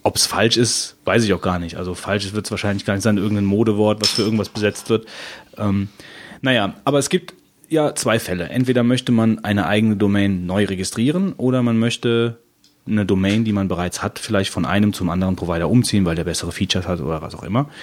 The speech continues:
Ähm, und da möchte ich kurz was zu erzählen. Also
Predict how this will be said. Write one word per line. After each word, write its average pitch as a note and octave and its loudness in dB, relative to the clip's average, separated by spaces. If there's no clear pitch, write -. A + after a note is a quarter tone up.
Ähm, G2 0
und G#2 0
da G#2+ 4
möchte A2 2
ich - -4
kurz B2+ 0
was G2+ -2
zu G#2+ 2
erzählen. C3 2
Also A2 2